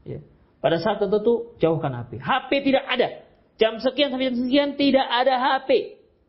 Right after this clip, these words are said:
Semua harus simpan H P-nya. Demikian. Ya.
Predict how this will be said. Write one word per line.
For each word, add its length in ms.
Semua 360
harus 280
simpan 280
H 120
P-nya. 280
Demikian. 600
Ya. 160